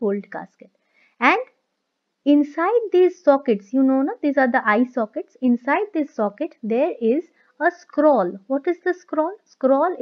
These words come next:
is a piece of paper which you can roll up like this one. I will read the writing. So let me re-, read what is written on this scroll.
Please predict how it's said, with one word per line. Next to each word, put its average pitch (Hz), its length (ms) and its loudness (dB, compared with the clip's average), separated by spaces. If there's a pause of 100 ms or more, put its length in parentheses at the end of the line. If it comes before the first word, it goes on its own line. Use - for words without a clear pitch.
is 226 80 -2
a 311 100 4 (180)
piece 269 240 0
of 277 220 -4
paper 220 400 -2
which 262 220 -4
you 254 120 -2 (120)
can 294 240 -4
roll 240 240 2
up 156 180 -8
like 214 220 -6
this 196 260 -8
one. - 100 -20 (760)
I 285 160 4
will 277 160 2
read 220 260 -2
the 285 120 4
writing. 180 400 -10
So - 120 -4
let 269 280 0
me 294 200 0
re-, - 200 -10 (180)
read 302 200 0
what 233 220 -2
is 220 180 -2
written 220 280 -2
on 190 180 -6
this 294 280 -4 (100)
scroll. 170 440 -14